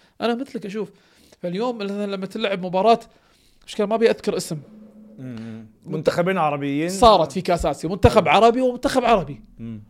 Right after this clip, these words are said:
Speaker 1: ودول في بينهم مشاكل سياسية مو على المستوى الدولة، على
Speaker 2: مفهوم.
Speaker 1: مستوى الشعب.
Speaker 2: مفهوم.
Speaker 1: اللي
Speaker 2: آه،
Speaker 1: هو
Speaker 2: طبعا.
Speaker 1: س-، يعني إيه، شتايم كثير
Speaker 2: مم.
Speaker 1: تصير
Speaker 2: آه.
Speaker 1: بينهم
Speaker 2: لا
Speaker 1: في ال-،
Speaker 2: أنتوا معانا، لا أنتوا مش معانا.
Speaker 1: أيوة، ده أنتوا، ليش ما،
Speaker 2: مش
Speaker 1: لا
Speaker 2: واقفين،
Speaker 1: أنت
Speaker 2: لا واقفين.
Speaker 1: وإحنا عاملين، أه.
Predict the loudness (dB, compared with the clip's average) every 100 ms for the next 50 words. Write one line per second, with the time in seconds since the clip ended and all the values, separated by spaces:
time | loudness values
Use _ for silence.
0 | _ -8 -4 0 0 0 -2 0 2 2
1 | 2 -4 -2 -2 -2 -4 -4 -2 -2 0
2 | 0 0 0 2 2 0 2 4 4 4
3 | 2 2 -2 -8 -12 -8 2 2 2 2
4 | 2 0 -12 _ -20 -20 -18 -14 -6 -2
5 | 0 -2 -6 -14 -10 -8 -8 -8 -8 -6
6 | -2 0 0 -4 -4 -2 -2 -4 -2 0
7 | 0 0 -4 -4 -4 -4 -2 -2 -2 -4
8 | -6 -12 -12 -10 -10 -8 0 2 4 4
9 | 4 2 -2 -2 0 -2 -2 0 0 0
10 | -4 -4 -6 -6 -2 0 0 -2 0 0
11 | 0 -4 -4 -4 -4 0 0 0 -4 -6
12 | -8 -14